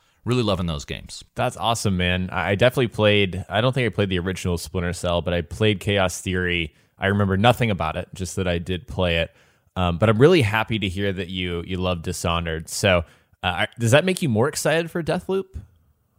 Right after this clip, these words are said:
Speaker 1: Absolutely. I
Speaker 2: Okay.
Speaker 1: cannot wait for Deathloop. In fact, I'm working on a Far Cry video right now, but the next one I'm gonna make, I'm pretty sure is gonna be about Deathloop, just 'cause I can't wait to dig in and see what they've, what they've got going for that game, what they've got planned.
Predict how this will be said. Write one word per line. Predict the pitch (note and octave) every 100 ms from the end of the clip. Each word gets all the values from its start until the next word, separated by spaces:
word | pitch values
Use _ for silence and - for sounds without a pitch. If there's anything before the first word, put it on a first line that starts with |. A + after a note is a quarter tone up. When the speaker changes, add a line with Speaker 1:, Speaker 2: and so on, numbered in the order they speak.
| -
Speaker 1:
Absolutely. | B2 A#2+ - G#2+ G2 E2 D#2+ D2 -
I |
Speaker 2:
Okay. | F#2+
Speaker 1:
cannot | - A2+ G#2
wait | E2+ F#2+ A2
for | - F2
Deathloop. | E2+ - F2+ E2
In | E2+
fact, | - F2 - _ _ _ _ _
I'm | - G2
working | B2 D#3+ A#2+
on | G2
a |
Far | - A#2+ A2
Cry | - F2
video | F2 F2 E2
right | E2
now, | F2 F#2 E2
but | E2
the |
next | F2 G#2 -
one | G2
I'm | E2
gonna | E2 D#2+
make, | D#2+ D#2+
I'm | D#2+
pretty | - F#2+
sure | - E2+
is | D#2
gonna | E2
be | E2
about | D#2 D2 C#2+
Deathloop, | F2 E2+ - D#2
just | - D2
'cause | - D#2
I | D#2
can't | - G#2 F#2+ - -
wait | E2 F2+ -
to | E2+
dig | F2+ F#2 E2+
in | F2
and | E2 D#2
see | -
what | F#2+ F2+
they've, | E2 D2+ - -
what | F#2
they've | D#2
got | - D#2 E2+
going | F2 F2
for | E2
that | F2 E2 -
game, | E2+
what | E2 D2+
they've | D2+
got | - C2+
planned. | - F2 E2 D#2+